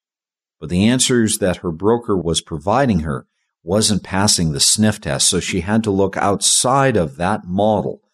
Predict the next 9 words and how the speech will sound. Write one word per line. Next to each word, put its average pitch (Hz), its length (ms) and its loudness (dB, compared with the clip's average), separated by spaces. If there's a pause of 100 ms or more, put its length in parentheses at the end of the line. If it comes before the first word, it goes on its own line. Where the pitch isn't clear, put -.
(580)
to 85 80 -14
discover 104 580 0
the 85 120 -2
secrets 80 600 -2
of 71 100 -12
creating 82 520 0
income 87 360 0
for 73 180 -12
herself. - 540 -8